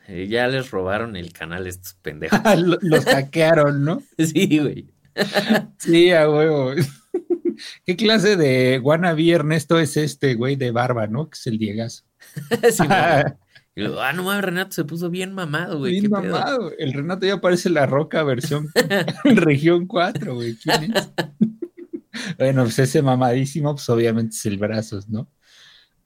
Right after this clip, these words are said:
Speaker 1: Es
Speaker 2: Pero
Speaker 1: correcto.
Speaker 2: <laughs> pero sí, ahí estarán a lo mejor ellos independientes, luego estarán con nosotros, luego nosotros.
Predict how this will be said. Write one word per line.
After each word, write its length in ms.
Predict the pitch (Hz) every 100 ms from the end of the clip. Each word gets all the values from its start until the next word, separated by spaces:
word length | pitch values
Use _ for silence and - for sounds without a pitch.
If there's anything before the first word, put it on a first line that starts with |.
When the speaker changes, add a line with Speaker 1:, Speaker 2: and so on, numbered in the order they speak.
| -
Speaker 1:
Es 140 | 117
Speaker 2:
Pero 460 | 123 127 139 139 135
Speaker 1:
correcto. 140 | 127 - _ _ -
Speaker 2:
<laughs> 600 | 117 - - 214 190 - - - -
pero 200 | 143 151
sí, 220 | 151 185
ahí 300 | 185 175 185
estarán 560 | 180 - 143 151 160 151
a 100 | 123
lo 100 | 117
mejor 280 | 120 113 143
ellos 480 | 143 143 113 - 113
independientes, 760 | 101 92 110 113 160 156 165
luego 240 | 135 127
estarán 320 | 117 113 110 110
con 140 | 107
nosotros, 520 | 104 143 151 139 139
luego 260 | 117 113 101
nosotros. 680 | 101 - 127 123 135 131